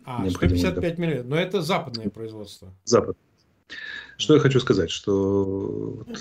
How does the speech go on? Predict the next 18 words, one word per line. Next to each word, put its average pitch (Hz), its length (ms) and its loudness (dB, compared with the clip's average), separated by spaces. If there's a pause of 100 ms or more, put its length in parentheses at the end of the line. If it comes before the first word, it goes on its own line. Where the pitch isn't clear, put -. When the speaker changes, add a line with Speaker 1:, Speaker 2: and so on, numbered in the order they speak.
Speaker 2:
уважаемые 107 420 6
западные 98 400 0
коллеги, 87 320 -2
мы 98 160 2
тут - 220 -2
вас 101 100 4
журим 135 540 2
иногда, 82 540 -4
уважа-, 90 340 -4
я 90 260 0
часто - 380 -2
журю, 95 320 -4
но 90 80 2
посмотрите 104 420 8
результаты 98 880 6
использования 87 560 0
вашего 87 300 0
оружия. 85 260 -4